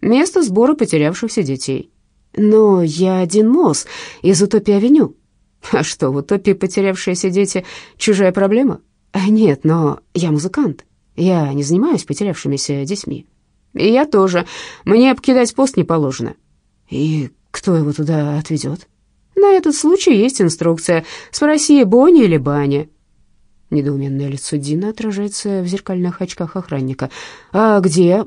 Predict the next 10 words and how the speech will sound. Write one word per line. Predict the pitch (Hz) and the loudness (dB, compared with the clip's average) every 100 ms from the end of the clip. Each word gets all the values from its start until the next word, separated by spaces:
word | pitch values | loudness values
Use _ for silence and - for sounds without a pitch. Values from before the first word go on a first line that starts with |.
| - | -4
Бонни | 185 180 175 160 165 165 160 | -2 2 2 2 2 0 0
или | 165 | 0
Банни?» | 139 135 165 139 156 180 _ _ _ _ _ _ _ - | -2 -4 -4 -4 -8 -12 _ _ _ _ _ _ _ -16
Взмах | 139 143 139 - | -10 -8 -8 -8
охранниковой | - - 147 139 139 - 147 | -12 -8 -6 -6 -6 -4 -4
руки | 143 147 196 220 - - - - | -4 -2 -4 -4 -10 -20 -10 -6
охватывает | 160 175 170 170 160 160 | -2 0 0 0 0 0
небо | 160 190 | -2 0
и | 190 | -2
землю. | 127 - - 160 | -2 -8 -10 -14